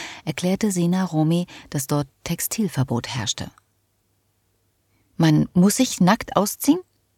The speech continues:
„Ja, sonst musst du wieder gehen.“ Romy fand das spannend und hatte absolut nichts dagegen, sich der männlichen Welt in all ihrer Nacktheit zu präsentieren. Denn die Männer dort an dem Strand waren nicht nur ältere Herren mit grauen Haaren und einem dicken Bauch auf dünnen Beinen,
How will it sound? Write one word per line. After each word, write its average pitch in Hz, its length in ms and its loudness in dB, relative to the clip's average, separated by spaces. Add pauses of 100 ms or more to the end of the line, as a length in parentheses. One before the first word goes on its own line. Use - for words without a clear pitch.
(560)
„Ja, 135 440 2
sonst - 460 -6
musst 170 180 -2
du 170 100 -2
wieder 190 180 2
gehen.“ 151 300 2 (960)
Romy 190 220 2
fand 190 240 -2
das 135 200 -4
spannend 135 480 -2
und 131 200 -8
hatte 131 240 -6
absolut - 440 -4
nichts - 260 -4
dagegen, 135 500 0
sich - 380 -10
der 107 140 -4
männlichen 123 480 0
Welt 131 260 2 (460)
in 123 280 4
all 139 180 2
ihrer 123 220 0
Nacktheit 135 400 0
zu - 120 -10
präsentieren. - 600 -8 (500)
Denn 175 120 8
die 175 140 6
Männer 196 300 6
dort 127 240 0
an 127 100 4
dem 123 160 4
Strand 143 500 2
waren 110 280 -4
nicht 135 260 2
nur 127 100 2
ältere 135 360 0
Herren 127 380 2
mit 98 180 -4
grauen 117 400 -4
Haaren 131 340 2
und 98 160 -4
einem 104 300 -6
dicken 135 280 -2
Bauch 127 400 -2
auf 92 140 -8
dünnen 110 240 -2
Beinen, 131 340 2